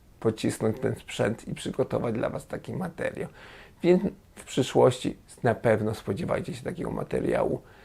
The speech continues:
Na razie, cześć, pa. Zostaw łapę pod filmem,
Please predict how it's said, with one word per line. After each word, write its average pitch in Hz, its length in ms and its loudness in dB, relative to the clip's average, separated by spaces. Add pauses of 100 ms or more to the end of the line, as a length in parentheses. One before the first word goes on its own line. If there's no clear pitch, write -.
(180)
Na 117 220 8
razie, 117 440 4 (360)
cześć, - 420 4 (240)
pa. 135 320 10 (680)
Zostaw - 440 8
łapę 139 440 10 (840)
pod 135 180 4
filmem, 131 540 8